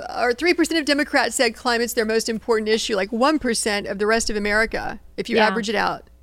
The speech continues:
Speaker 1: So clearly he's not looking at polls and putting
Speaker 2: He's
Speaker 1: his
Speaker 2: looking
Speaker 1: finger
Speaker 2: at
Speaker 1: into the air and saying, "What do they wanna hear?" Like a Bill Clinton.
Speaker 2: Yeah.
Speaker 1: You're too young to remember that, Allie. But I barely
Speaker 2: Yeah.
Speaker 1: remember it. I was, like, in, in, like, ninth grade or something. But,
Speaker 2: Yeah.
Speaker 1: uh, yeah, but Clinton could be, you know, a Democrat today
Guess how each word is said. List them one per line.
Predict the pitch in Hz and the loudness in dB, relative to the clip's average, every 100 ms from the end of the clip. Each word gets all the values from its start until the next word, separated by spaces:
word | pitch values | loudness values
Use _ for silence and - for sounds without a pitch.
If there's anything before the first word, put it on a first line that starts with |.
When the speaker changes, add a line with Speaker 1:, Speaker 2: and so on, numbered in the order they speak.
| _ _ - | _ _ 0
Speaker 1:
So | 311 262 233 | 4 4 2
clearly | - 440 453 277 247 | -2 0 2 4 2
he's | 247 | 4
not | 269 233 | 2 4
looking | 254 247 233 | 2 0 -4
at | - | -2
polls | 330 359 226 240 254 - - - - _ - | 0 4 4 2 0 -6 -16 -20 -20 _ -4
and | 247 247 226 - - | -2 0 -4 -12 -2
putting | 330 311 | 2 2
Speaker 2:
He's | 202 | 0
Speaker 1:
his | |
Speaker 2:
looking | 302 302 | 0 2
Speaker 1:
finger | 294 | 2
Speaker 2:
at | 269 | 0
Speaker 1:
into | 269 | 0
the | 262 | 0
air | 202 196 214 240 - - _ | 0 0 -2 -6 -16 -20 _
and | 277 233 | -8 0
saying, | 277 262 | 2 2
"What | 277 | 2
do | 277 | 2
they | 262 | 2
wanna | 220 | 2
hear?" | 220 302 269 214 | 2 2 2 2
Like | 220 | 2
a | 240 | 2
Bill | 247 | 2
Clinton. | 240 247 214 175 175 - 214 | 2 0 0 -4 -8 -8 0
Speaker 2:
Yeah. | 196 170 165 | 0 0 -4
Speaker 1:
You're | 247 | -8
too | 196 226 | -6 -4
young | 196 196 | -4 -4
to | 185 | -4
remember | 196 196 180 | -4 -4 -2
that, | - | -4
Allie. | - - 202 | -4 -4 0
But | 262 | 2
I | 311 | 2
barely | 320 311 311 | 2 2 2
Speaker 2:
Yeah. | 330 | 2
Speaker 1:
remember | 285 269 269 | 0 0 2
it. | 269 | 2
I | 262 | 4
was, | 285 277 | 2 2
like, | 262 | 0
in, | 240 233 233 - | -2 -4 -6 -2
in, | 208 | 0
like, | 226 - - 240 | 0 -2 -8 -2
ninth | 226 233 | -2 0
grade | 254 254 262 | 2 4 4
or | 240 | 2
something. | 208 190 196 220 | 0 0 -2 0
But, | 247 | 2
Speaker 2:
Yeah. | 190 226 208 208 | 2 2 2 0
Speaker 1:
uh, | |
yeah, | 240 233 220 | 0 0 0
but | - | -2
Clinton | - 339 330 285 | 0 0 0 0
could | 277 | 0
be, | 233 233 220 - - - _ | 2 4 2 0 -14 -20 _
you | 254 | 2
know, | 233 | 2
a | |
Democrat | 233 285 294 302 302 | 2 0 2 2 2
today | 294 254 | 2 0